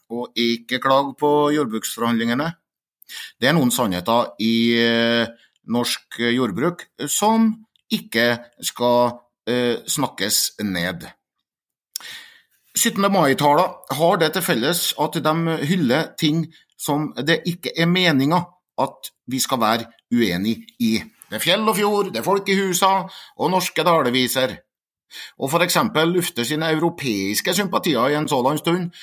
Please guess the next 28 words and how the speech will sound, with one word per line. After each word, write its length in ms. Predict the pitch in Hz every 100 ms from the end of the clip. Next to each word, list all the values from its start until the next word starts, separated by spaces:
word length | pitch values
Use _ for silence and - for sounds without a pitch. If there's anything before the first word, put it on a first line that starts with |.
| - -
legger 260 | 208 233 202
gjerne 400 | 101 120 123 - -
en 140 | 175
demper 640 | 170 160 98 - 110 117 113 _ -
på 100 | 147
stemninga. 480 | 147 92 85 107 - _ _ _ _ _ _ _ _ - - - _ -
I 140 | 156 170
den 220 | 180 180
politiske 540 | 180 120 120 113 151
og 80 | 160
nasjonale 540 | 165 180 156 101 110
næringa 360 | 147 135 92 117
som 140 | 160
er 60 | 147
norsk 220 | 147 -
jordbruk, 440 | 165 127 147 143 -
så 200 | 208 185
er 80 |
det 200 | 135 104
syttende 300 | - - 101
mai 300 | 104 85 113 - - _ 101
året 240 | 110 135
rundt. 300 | 175 180 - _ _ _ _ _ - 143
Noen 240 | 156 160
ting 360 | 156 156 139 _ 104
er 120 | 117
bare 200 | 139 120
sann, 320 | 139 139 143